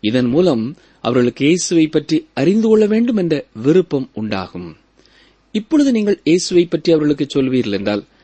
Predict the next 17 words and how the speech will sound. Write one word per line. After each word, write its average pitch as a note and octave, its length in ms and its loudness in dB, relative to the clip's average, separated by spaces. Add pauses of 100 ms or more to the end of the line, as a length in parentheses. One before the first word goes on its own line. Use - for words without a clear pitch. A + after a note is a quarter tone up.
(200)
அது G#2 200 -6
மிகுந்த D#3 500 0 (120)
பலனை B2+ 340 -2
தரும். F2 440 -10 (640)
எனவே, F#3+ 480 2 (220)
நம்முடைய C3+ 320 0
வாழ்க்கையிலே D#3+ 600 0
மாற்றம் D#3+ 560 -6
இருக்க A#2 300 -2
வேண்டியது G#2+ 440 -2 (420)
மிக E3 340 -2
மிக A2+ 420 -4
அவசியமானது. F#2 840 -6 (680)
நம்முடைய G#2+ 300 -2
வார்த்தை, C3 560 -4 (460)
நம்முடைய B2+ 320 0
வாழ்க்கை D3 580 -2